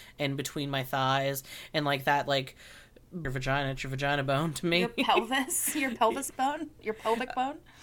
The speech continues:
Speaker 1: Okay, so I was gonna say pelvic bone, but I, I'm just having the, that kind of a morning when I've been up since five A M. So I was
Speaker 2: Yeah.
Speaker 1: like, "Is that right or wrong?" Like, I don't wanna sound like a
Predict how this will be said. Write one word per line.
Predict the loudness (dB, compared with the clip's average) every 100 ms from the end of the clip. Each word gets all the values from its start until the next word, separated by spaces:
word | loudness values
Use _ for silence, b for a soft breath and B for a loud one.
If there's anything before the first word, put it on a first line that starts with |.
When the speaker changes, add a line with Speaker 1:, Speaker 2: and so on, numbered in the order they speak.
| B
Speaker 1:
Okay, | 6 10 10
so | 10 10
I | 10
was | 8
gonna | 4
say | 6 8
pelvic | 8 8 8
bone, | 6 6 6
but | 6
I, | 6 6 0 -6
I'm | -2 -2
just | -2 2
having | 2 4 0 -2
the, | -4 -4
that | -4 2
kind | 2
of | 2
a |
morning | 2 2 2
when | 4
I've | 2 2
been | -2 -2
up | 0 -2
since | -2 -6 -2
five | 4 4 6
A |
M. | 4 4 2 -2 B B B
So | 2 6
I |
was | 6 4
Speaker 2:
Yeah. | 0
Speaker 1:
like, | -2
"Is | -2 2
that | 2 2
right | 2 4 4
or | 2
wrong?" | 2 2 2 0 -2 -2
Like, | 2
I | 2
don't | 4
wanna | 2
sound | 2 2
like | 2 2
a | 0